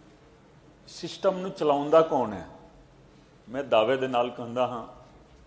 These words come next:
ਇਸ ਸਦਨ ਦੇ ਵਿੱਚ ਦੋ ਹਜ਼ਾਰ ਛੇ ਤੋਂ ਲਗਾਤਾਰ ਮੈਂ ਕਿਸੇ ਨਾ ਕਿਸੇ ਗੈਲਰੀ ਦੇ ਵਿੱਚ ਬੈਠਦੇ ਆ ਰਿਹਾ ਹਾਂ। ਜਿਸ ਤਰ੍ਹਾਂ ਆਫਿਸਰ ਗੈਲਰੀ ਦੇ ਵਿੱਚ ਸਭ ਤੋਂ ਜ਼ਿਆਦਾ ਮੈਂ ਬੈਠਦਾ ਆ ਰਿਹਾ ਹਾਂ।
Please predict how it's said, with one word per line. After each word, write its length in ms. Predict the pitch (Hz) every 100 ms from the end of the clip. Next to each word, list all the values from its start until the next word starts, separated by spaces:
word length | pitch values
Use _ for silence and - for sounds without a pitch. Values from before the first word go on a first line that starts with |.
| - - _ _ _ - -
ਇਸ 100 | 139
ਸਦਨ 420 | - 147 127 139
ਦੇ 100 | 131
ਵਿੱਚ 320 | 131 131 131 - -
ਦੋ 320 | 110 139 139
ਹਜ਼ਾਰ 340 | 131 139 139 -
ਛੇ 140 | - 131
ਤੋਂ 180 | 131 131
ਲਗਾਤਾਰ 520 | 120 113 117 127 127
ਮੈਂ 260 | 123 104 90 - - - - _ - - - - - - -
ਕਿਸੇ 260 | 147 - 160
ਨਾ 120 | 156
ਕਿਸੇ 340 | 151 143 160
ਗੈਲਰੀ 360 | 131 127 127 131
ਦੇ 140 | 123
ਵਿੱਚ 200 | 123 123
ਬੈਠਦੇ 460 | 117 110 107 - 117
ਆ 140 | 104
ਰਿਹਾ 220 | 107 104
ਹਾਂ। 200 | 101 95 90 - -
ਜਿਸ 180 | 98 101
ਤਰ੍ਹਾਂ 240 | - 113
ਆਫਿਸਰ 440 | 110 107 117 - 113
ਗੈਲਰੀ 380 | 110 110 104 113
ਦੇ 120 | 110
ਵਿੱਚ 180 | 107 107 - - -
ਸਭ 120 | 165
ਤੋਂ 200 | 165 170
ਜ਼ਿਆਦਾ 640 | 131 123 127 98 - - - - - - _ 117
ਮੈਂ 140 | 123
ਬੈਠਦਾ 400 | 113 101 - 113
ਆ 160 | 107 104
ਰਿਹਾ 140 | 110
ਹਾਂ। 180 | 98